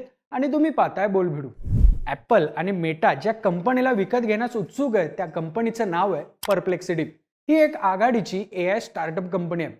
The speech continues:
जिची स्थापना भारतीय वंशाचे कॉम्प्युटर सायंटिस्ट अरविंद श्रीनिवास यांनी केली. तसं पाहिलं तर सिलिकॉन व्हॅलीमध्ये अशा छोट्या कंपन्यांना मोठ्या कंपन्यांनी ताब्यात घेणं हे काय मोठी गोष्ट नाहीये. यापूर्वीही असं झालंय,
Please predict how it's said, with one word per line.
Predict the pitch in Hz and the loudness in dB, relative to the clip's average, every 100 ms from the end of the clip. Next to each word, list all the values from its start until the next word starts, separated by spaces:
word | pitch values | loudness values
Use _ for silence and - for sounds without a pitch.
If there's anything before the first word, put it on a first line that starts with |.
| _ - | _ -14
जिची | 143 165 | -10 -8
स्थापना | - 190 214 180 175 _ - | -4 -2 0 0 -2 _ -4
भारतीय | 190 226 233 330 | 0 2 2 2
वंशाचे | 320 254 240 269 254 | 4 2 2 0 0
कॉम्प्युटर | 240 202 196 240 | 0 0 2 2
सायंटिस्ट | 240 233 220 202 165 - 160 | 2 0 0 0 -2 -4 -6
अरविंद | 170 190 240 190 | -2 0 0 0
श्रीनिवास | - 214 208 170 147 151 | -2 -2 0 0 -2 -4
यांनी | 185 180 175 | -4 -2 0
केली. | 170 151 - _ _ - | 0 -2 -6 _ _ -20
तसं | 104 170 | -10 -6
पाहिलं | 170 170 202 156 - | -2 0 0 0 -4
तर | 226 | -6
सिलिकॉन | 233 170 175 220 240 | -2 -2 0 0 0
व्हॅलीमध्ये | 220 208 220 220 147 | 0 0 0 -2 -4
अशा | 156 156 226 | -6 -6 -6
छोट्या | 170 156 214 | -6 -2 0
कंपन्यांना | 208 202 214 190 151 156 | 0 0 -2 -2 -6 -6
मोठ्या | 165 156 208 | -6 -4 -2
कंपन्यांनी | 214 190 208 202 214 | -2 -2 -4 -4 -6
ताब्यात | - 156 147 214 | -6 -6 -2 -2
घेणं | 214 220 175 - _ _ 226 | 0 0 -2 -10 _ _ 2
हे | |
काय | 269 285 | 4 4
मोठी | 247 240 | 4 4
गोष्ट | 240 220 | 2 2
नाहीये. | 220 202 151 - _ _ | -2 -4 -4 -8 _ _
यापूर्वीही | 104 131 165 170 208 170 185 | -12 -8 -2 2 2 2 2
असं | 175 202 | 0 0
झालंय, | 190 180 | 2 2